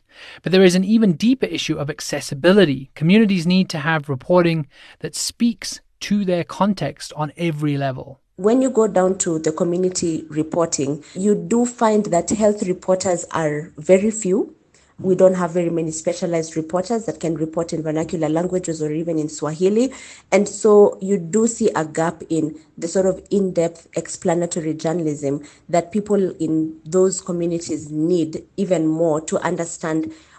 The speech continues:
Speaker 2: why covid is very different in their specific context.
Speaker 1: Asher said we should be looking more carefully at these communities, both as audiences and sources.
Speaker 2: I think the possible solution and lessons that I have learned personally from this pandemic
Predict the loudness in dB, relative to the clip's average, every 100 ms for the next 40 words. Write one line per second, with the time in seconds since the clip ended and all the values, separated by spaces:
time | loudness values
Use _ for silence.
0 | -2 4 4 4 0 0 0 0 -4 -6
1 | -6 -6 0 2 2 2 -4 -4 -4 -4
2 | -6 -4 -2 -4 -6 -8 -8 -8 -12 -10
3 | -8 -8 -10 -12 -16 -18 _ _ _ _
4 | _ _ _ _ 4 4 4 0 2 2
5 | 2 -2 -2 0 0 0 -2 -2 0 2
6 | 2 4 4 4 2 -4 -6 -8 -12 -2
7 | 4 6 4 -2 -12 -18 _ -20 _ 2
8 | 2 2 -4 4 6 6 2 -2 -2 -6
9 | _ _ -4 -4 -2 -2 -2 -4 -16 -14
10 | -2 4 4 4 0 0 0 0 2 0
11 | 2 2 2 0 -2 0 2 2 0 -2
12 | -4 -4 -4 -4 -4 0 0 2 -2 -2
13 | -2 -4 -4 -6 -6 -6 -4 -4 -6 -6
14 | -4 -6 -4 -4 0 0 0 -4